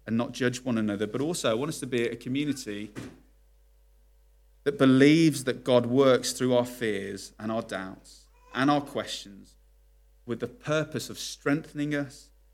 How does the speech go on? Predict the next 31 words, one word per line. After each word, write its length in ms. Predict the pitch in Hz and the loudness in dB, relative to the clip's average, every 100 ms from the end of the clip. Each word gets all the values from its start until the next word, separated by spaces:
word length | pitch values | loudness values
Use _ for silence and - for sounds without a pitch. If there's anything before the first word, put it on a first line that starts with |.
| _ _ _ _ _ | _ _ _ _ _
growing 340 | 131 135 139 | 2 4 6
our 140 | 131 123 | 4 0
faith, 420 | - 101 95 92 _ _ _ _ _ | -4 -6 -6 -14 _ _ _ _ _
and 120 | 117 101 | -12 -4
growing 340 | 113 110 104 | 0 0 -2
our 120 | 104 | -4
intimacy 560 | 120 110 - 107 - 107 | -4 -8 -8 -10 -10 -10
with 180 | 101 - | -12 -10
him. 240 | 98 95 90 _ _ _ _ _ _ _ _ _ | -10 -10 -14 _ _ _ _ _ _ _ _ _
That 120 | 127 | -2
he 80 | 123 | 0
uses 400 | 127 143 139 123 | 4 4 4 0
our 120 | 117 | -2
fears 400 | 120 143 147 139 | -2 2 2 4
and 100 | 131 | 2
our 80 | 123 | 2
doubts 360 | 127 123 127 127 | 2 2 2 0
and 80 | |
our 60 | 113 | -6
questions 540 | - 147 131 - 107 | -2 0 0 0 -2
to 100 | - | -4
strengthen 480 | 113 - 139 147 156 | -6 0 0 -2 -4
our 120 | 143 | -4
faith 460 | 131 - 101 - - - | -2 -4 -4 -6 -16 -18
and 100 | - | -12
to 100 | 117 | -12
grow 360 | - 120 123 | -8 -4 -2
our 100 | 113 | -2
intimacy 540 | 123 107 113 104 107 107 | -4 -8 -10 -10 -8 -6
with 180 | 107 | -6
him. 240 | 104 98 | -4 -6